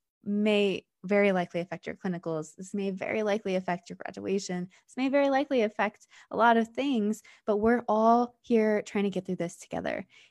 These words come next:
And if your white coat, for example, has been canceled or is, like, remote now, the point of that is to keep all of you safe. The point of that is not to then go behind the professor's back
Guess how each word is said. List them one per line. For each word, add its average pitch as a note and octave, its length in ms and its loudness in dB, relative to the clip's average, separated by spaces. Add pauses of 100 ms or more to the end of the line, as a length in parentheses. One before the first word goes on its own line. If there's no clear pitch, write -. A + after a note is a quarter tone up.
(120)
And G3 380 0
if G3+ 140 -8
your A3+ 140 2
white G3 280 -2
coat, - 240 0
for F#3 100 -4
example, E3 560 0
has E3+ 400 -2
been E3+ 260 -4
canceled A3+ 520 0
or D#3+ 160 0
is, D#3+ 240 -4 (920)
like, E3 300 2
remote F3+ 480 2
now, A3 360 0 (580)
the G3 120 0
point D4+ 340 2
of B3 80 -2
that B3 220 2
is B3+ 100 -4
to G#3+ 100 -4
keep C#4+ 300 -4
all C4 140 4
of A3+ 120 0
you F#3 80 -2
safe. - 420 -8 (300)
The - 60 0
point C#4 240 0
of A#3+ 80 -6
that A#3+ 220 -2 (100)
is G#3 240 -4 (200)
not B3 280 2
to C4 100 -4
then F#3 400 -2 (240)
go F#3+ 220 4
behind G#3+ 400 2
the - 20 -2
professor's F3+ 460 -4
back D#3+ 260 -4